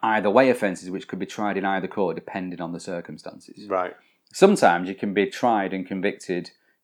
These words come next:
Speaker 1: in the magistrates court, but as the facts have emerged, the magistrates decide that their sentencing powers aren't sufficient and you can be sent to the
Speaker 2: Right.
Speaker 1: Crown Court for sentencing. So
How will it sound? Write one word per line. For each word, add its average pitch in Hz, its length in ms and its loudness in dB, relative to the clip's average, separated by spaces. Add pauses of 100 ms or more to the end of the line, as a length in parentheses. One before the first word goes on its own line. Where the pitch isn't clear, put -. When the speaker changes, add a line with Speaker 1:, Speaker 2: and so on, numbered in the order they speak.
(120)
Speaker 1:
in 92 240 0
the 92 60 -2
magistrates 101 480 0
court, 82 400 -4 (260)
but 95 240 -2 (280)
as 107 140 0
the 107 100 2
facts - 280 2
have 98 100 -6
emerged, 101 540 2 (320)
the 113 80 -2
magistrates 101 440 0
decide 101 320 0
that 98 140 -4
their 101 240 4
sentencing 98 560 -4
powers 87 280 -4
aren't 92 400 -4
sufficient - 560 -8 (260)
and 101 140 -8
you 90 60 -10
can 104 140 -4
be 92 80 -2
sent 98 520 -4
to 117 80 -8
the - 60 -2
Speaker 2:
Right. 95 160 2
Speaker 1:
Crown 92 180 2
Court 87 240 -6
for 90 100 -14
sentencing. 90 600 -8 (140)
So 87 320 -8